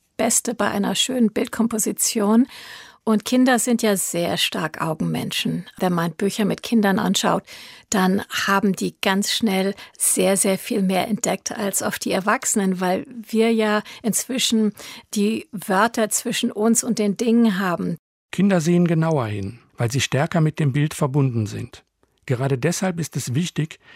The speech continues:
Speaker 2: dass sich ihnen Vorstellungsräume eröffnen, in denen sie ihre eigenen Bilder entwickeln können. Viele Klassiker der Kinderliteratur stammen noch aus einer Zeit, in der Kinder mit weniger visuellen Reizen konfrontiert waren. Digitale Bilder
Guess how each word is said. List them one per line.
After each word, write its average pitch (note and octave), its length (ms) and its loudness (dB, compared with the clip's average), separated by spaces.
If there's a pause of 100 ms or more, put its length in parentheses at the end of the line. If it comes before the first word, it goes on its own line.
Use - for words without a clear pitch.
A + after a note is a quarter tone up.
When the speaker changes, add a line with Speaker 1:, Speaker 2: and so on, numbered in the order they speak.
(180)
Speaker 2:
dass C3+ 140 -2
sich D#3+ 160 -4
ihnen E3 220 4
Vorstellungsräume D3+ 960 2
eröffnen, D3 680 0 (480)
in C#3+ 200 2
denen D#3+ 240 4
sie E3+ 180 0
ihre D#3 260 -2
eigenen C3+ 360 2
Bilder A2+ 260 0
entwickeln A2+ 480 -4
können. A2+ 400 -6 (680)
Viele G#3+ 260 0
Klassiker D3 440 0
der C3+ 100 0
Kinderliteratur D#3 960 0
stammen F3+ 340 2
noch D#3+ 180 2
aus - 160 -4
einer A#2+ 260 0
Zeit, D#3+ 420 -2
in C3+ 140 0
der C3 140 -2
Kinder D#3 480 2
mit C3 200 0
weniger D3 400 4
visuellen C3 460 2
Reizen A#2+ 440 -2
konfrontiert C3+ 720 -2
waren. A#2+ 320 -8 (760)
Digitale C3+ 440 2
Bilder F3 480 2